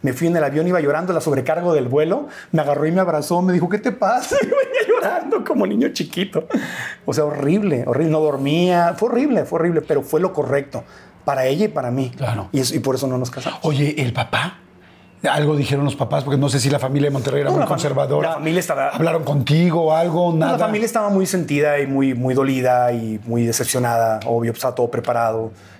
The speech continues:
Speaker 1: Y, y, y ellos, no, ellos, pues, para ellos era muy difícil entender lo que estaba pasando dentro. Ellos desde afuera, pues, simplemente veían como que, "Oye, pues, no trabajaron las cosas". Pero mira, al final del día fue bueno, porque
Speaker 2: No, claro.
Speaker 1: ella quería un hombre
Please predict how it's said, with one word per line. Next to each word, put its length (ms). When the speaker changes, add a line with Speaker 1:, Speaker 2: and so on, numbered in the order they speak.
Speaker 1:
Y, 300
y, 240
y 120
ellos, 180
no, 160
ellos, 280
pues, 140
para 140
ellos 180
era 100
muy 260
difícil 380
entender 320
lo 60
que 60
estaba 260
pasando 320
dentro. 240
Ellos 120
desde 140
afuera, 320
pues, 140
simplemente 600
veían 260
como 140
que, 100
"Oye, 100
pues, 120
no 60
trabajaron 380
las 100
cosas". 240
Pero 120
mira, 140
al 60
final 180
del 80
día 140
fue 160
bueno, 480
porque 200
Speaker 2:
No, 40
claro. 460
Speaker 1:
ella 340
quería 260
un 140
hombre 400